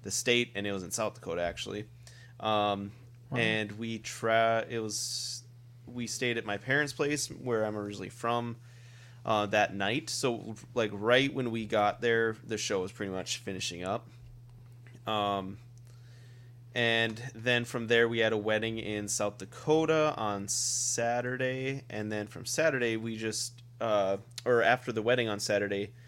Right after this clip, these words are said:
Speaker 1: Amanda and I decided to root around the two national parks in South Dakota, Wind Cave, and then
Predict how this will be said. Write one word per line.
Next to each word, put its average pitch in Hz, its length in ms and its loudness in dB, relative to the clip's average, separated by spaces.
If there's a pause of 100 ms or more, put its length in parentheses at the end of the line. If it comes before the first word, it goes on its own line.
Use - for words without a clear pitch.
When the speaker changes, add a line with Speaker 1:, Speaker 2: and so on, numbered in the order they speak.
(440)
Speaker 1:
Amanda 113 300 0
and 110 100 0
I 107 140 2
decided 107 480 2
to 110 440 -4
root 107 240 -2
around 107 300 0
the 107 80 0
two 110 240 -6
national 104 340 -4
parks 113 380 -4
in 139 80 -8
South 139 220 -4
Dakota, 151 460 -2
Wind 110 280 -6
Cave, 107 360 -2
and 104 220 -6
then 98 380 -4